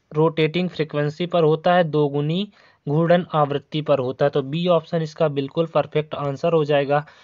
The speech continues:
ये भी क्वेश्चन आपका इसरो वीएसएससी टीए दो हज़ार उन्नीस में पूछा जा चुका है। अब इसके बारे में भी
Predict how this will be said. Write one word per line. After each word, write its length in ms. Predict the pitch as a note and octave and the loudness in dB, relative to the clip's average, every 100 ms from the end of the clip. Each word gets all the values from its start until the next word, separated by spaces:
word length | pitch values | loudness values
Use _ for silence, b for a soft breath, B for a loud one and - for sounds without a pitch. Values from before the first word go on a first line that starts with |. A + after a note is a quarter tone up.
| B - | B -8
ये 180 | D3 D#3 | -4 -2
भी 140 | D3+ | -2
क्वेश्चन 440 | F#3+ E3+ D#3 E3 D#3+ | -4 -6 -6 -4 -2
आपका 280 | D3+ D#3 D#3 | -2 -2 -4
इसरो 380 | D3 - D3 D#3 | -4 -6 -4 -2
वीएसएससी 1040 | C#3+ D#3 F3 - D3 - - C#3+ - - F3 - _ - | -4 -6 -6 -6 -10 -10 -12 -12 -10 -6 -6 -6 _ -10
टीए 400 | D#3+ D#3+ F3 F3 b b b | -8 -4 -4 -4 b b b
दो 140 | D3+ E3 | 0 0
हज़ार 300 | D#3 E3 E3+ | 4 4 4
उन्नीस 380 | D#3+ D#3+ D#3+ E3+ | 2 -2 -4 -4
में 100 | F#3+ | -4
पूछा 380 | - D3+ D3+ D#3+ | -4 -4 0 0
जा 140 | C3+ | 0
चुका 300 | B2+ C3 C#3 | -2 -4 -2
है। 160 | B2+ B2+ b b b | -2 -4 b b b
अब 120 | D#3+ | -4
इसके 280 | D#3+ - F#3 | -4 -6 -2
बारे 300 | F3 E3+ E3+ | 2 2 2
में 180 | F3 F3 | 0 0
भी 200 | D#3+ F#3+ | 0 -2